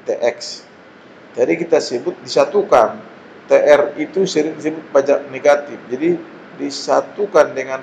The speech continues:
pajak bruto ini untuk memperoleh pajak neto T X kurang T R. Ya, tentu terkait dengan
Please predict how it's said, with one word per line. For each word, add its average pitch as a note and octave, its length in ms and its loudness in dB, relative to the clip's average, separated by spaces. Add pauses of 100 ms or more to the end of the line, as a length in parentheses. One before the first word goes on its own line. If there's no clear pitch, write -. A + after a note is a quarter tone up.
(120)
pajak B2+ 400 4 (1040)
bruto C#3 400 0
ini B2+ 400 -4 (560)
untuk D3+ 400 -6
memperoleh C#3+ 640 0
pajak B2 600 0
neto C#3 500 2 (640)
T B2 80 -14 (160)
X - 480 2 (880)
kurang B2+ 480 6 (480)
T - 80 -2
R. B2+ 320 2 (1700)
Ya, - 100 -18 (380)
tentu F#3+ 400 4 (160)
terkait D#3 560 2
dengan D3+ 560 -2